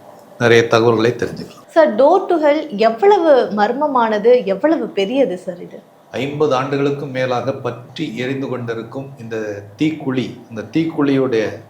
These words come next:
Speaker 1: விட்டம் இருநூத்தி முப்பது அடி,
Speaker 2: ம்.
Speaker 1: ஆழம்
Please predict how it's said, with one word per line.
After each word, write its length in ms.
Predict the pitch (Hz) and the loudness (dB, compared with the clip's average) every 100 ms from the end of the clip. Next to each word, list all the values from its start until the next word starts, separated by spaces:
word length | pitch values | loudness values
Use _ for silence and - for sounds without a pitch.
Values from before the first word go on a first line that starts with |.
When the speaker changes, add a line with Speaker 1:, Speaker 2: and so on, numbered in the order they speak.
| 113 | -8
Speaker 1:
விட்டம் 560 | 123 - 156 151 - - | -8 -4 -4 -4 -6 -6
இருநூத்தி 520 | 127 156 - 147 123 | -4 -2 -4 -6 -8
முப்பது 300 | 113 113 101 | -8 -8 -8
அடி, 260 | 101 104 - - | -6 -8 -10 -14
Speaker 2:
ம். 40 | 95 - - | -14 -14 -12
Speaker 1:
ஆழம் 540 | - 123 143 156 160 | -4 0 2 0 -2